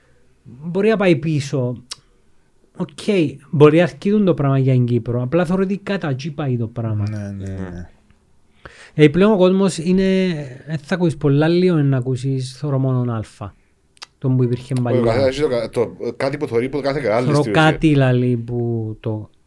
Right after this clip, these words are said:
Speaker 1: κα-, τα κάθε κανάλι, κάτι θωρώ που το άλλο. Τούτον, εν το μοντέλο το οποίο λειτουργεί, για παράδειγμα, το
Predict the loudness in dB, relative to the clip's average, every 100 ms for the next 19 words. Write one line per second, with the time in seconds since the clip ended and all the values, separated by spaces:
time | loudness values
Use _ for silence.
0 | _ -2 2 2 0 -12 -6 0 2 2
1 | 0 -2 -2 0 0 -2 -2 -2 -4 -4
2 | -4 -2 -2 -2 0 0 0 -2 -6 -10
3 | _ _ _ _ _ _ _ _ _ _
4 | _ _ _ -4 0 4 4 4 0 -4
5 | -18 _ _ _ _ _ _ 0 2 4
6 | 4 4 6 4 6 4 2 2 2 2
7 | 2 2 2 2 0 -2 0 0 0